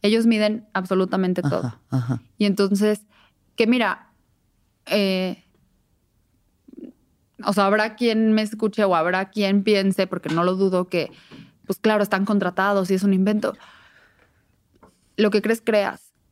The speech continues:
Speaker 1: Y
Speaker 2: Ujú.
Speaker 1: tanto si crees que puedes como si no,
Speaker 2: Ujú.
Speaker 1: estás en lo correcto.
Speaker 2: Ujú.
Speaker 1: Y eso lo dijo Einstein y lo digo yo un chorro de veces.
Speaker 2: Ujú.
Speaker 1: Si tú crees que puedes sanar, vas a sanar.
Speaker 2: Ujú.
Speaker 1: Si tú crees que no puedes, no puedes.
Speaker 2: Ujú. Ujú.
Speaker 1: Entonces, piensa lo que a ti te convenga pensar.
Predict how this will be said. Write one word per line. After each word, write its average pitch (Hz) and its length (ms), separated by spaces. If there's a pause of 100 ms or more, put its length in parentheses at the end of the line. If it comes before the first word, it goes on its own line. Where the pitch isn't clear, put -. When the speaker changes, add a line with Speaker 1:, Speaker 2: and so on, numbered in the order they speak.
Speaker 1:
Y 190 140
Speaker 2:
Ujú. 196 80
Speaker 1:
tanto 226 300
si 196 140
crees 226 220
que 269 120
puedes 247 360
como 185 220
si 180 140
no, 185 300
Speaker 2:
Ujú. 156 420
Speaker 1:
estás 175 300
en 170 80
lo 151 100
correcto. 151 460
Speaker 2:
Ujú. 139 380
Speaker 1:
Y 175 80
eso 175 180
lo 185 100
dijo 165 220
Einstein 226 480
y 190 60
lo 160 100
digo 165 160
yo 170 100
un 175 100
chorro 185 220
de 170 60
veces. 160 460
Speaker 2:
Ujú. 135 320 (440)
Speaker 1:
Si 247 120
tú - 160
crees 294 220
que 262 100
puedes 262 200
sanar, 220 200
vas 233 140
a 208 40
sanar. 156 360 (120)
Speaker 2:
Ujú. 190 300 (280)
Speaker 1:
Si - 160
tú 214 120
crees 226 180
que 233 100
no 220 160
puedes, 240 280
no 247 160
puedes. 277 340
Speaker 2:
Ujú. 196 160 (400)
Ujú. 175 360 (100)
Speaker 1:
Entonces, 240 440 (380)
piensa 254 480
lo 202 160
que - 80
a 185 60
ti 208 100
te 208 140
convenga 175 480
pensar. 165 320